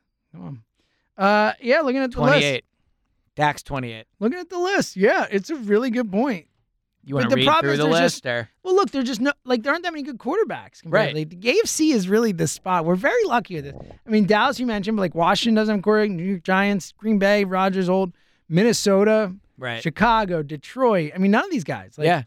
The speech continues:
Speaker 1: Tampa is Tom Brady. Who knows what's gonna happen there?
Speaker 2: Atlanta,
Speaker 1: New Orleans
Speaker 2: nobody.
Speaker 1: doesn't have
Speaker 2: New
Speaker 1: one.
Speaker 2: Orleans has
Speaker 1: Matt
Speaker 2: nobody.
Speaker 1: Ryan, Carolina
Speaker 2: Carolina,
Speaker 1: doesn't have one.
Speaker 2: nobody.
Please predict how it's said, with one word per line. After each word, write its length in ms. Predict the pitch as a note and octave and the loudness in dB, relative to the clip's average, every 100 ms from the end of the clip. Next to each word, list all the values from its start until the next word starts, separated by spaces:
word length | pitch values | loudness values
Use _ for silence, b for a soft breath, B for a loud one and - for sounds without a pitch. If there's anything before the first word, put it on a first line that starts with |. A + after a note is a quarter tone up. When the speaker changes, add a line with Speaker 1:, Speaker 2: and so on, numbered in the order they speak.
| - | -4
Speaker 1:
Tampa 300 | - D4 B3 | -2 0 -2
is 80 | F#3 | 0
Tom 240 | G3 G#3+ | 2 4
Brady. 260 | A3 B3 F#3+ | 2 2 2
Who 140 | D#3+ | 2
knows 160 | G#3 G3+ | 2 0
what's 60 | |
gonna 100 | E3+ F3+ | -2 -2
happen 100 | F3 | 0
there? 40 | D3+ | 0
Speaker 2:
Atlanta, 500 | D3 E3 E3+ E3 G3 | 0 0 0 2 4
Speaker 1:
New 80 | |
Orleans 280 | G3 A#3+ A#3 | 4 4 4
Speaker 2:
nobody. 140 | - - | 4 4
Speaker 1:
doesn't 180 | - - | 4 2
have 120 | - | 2
Speaker 2:
New 40 | |
Speaker 1:
one. 80 | C#3 | 2
Speaker 2:
Orleans 180 | C3+ B2+ | 0 -2
has 60 | F3 | 0
Speaker 1:
Matt 240 | G#3 A#3 | 0 2
Speaker 2:
nobody. 160 | A#3+ A#3+ A#3 | 2 2 2
Speaker 1:
Ryan, 160 | F#3+ D#3+ | -2 -6
Carolina 360 | F#3+ G3+ A3 A#3+ | -4 0 2 2
Speaker 2:
Carolina, 180 | A#3 G#3+ | 2 2
Speaker 1:
doesn't 140 | F#3 | 2
have 200 | F#3+ F3+ | 2 2
one. 100 | F3 | 2
Speaker 2:
nobody. 260 | D#3+ A#2+ | 0 -4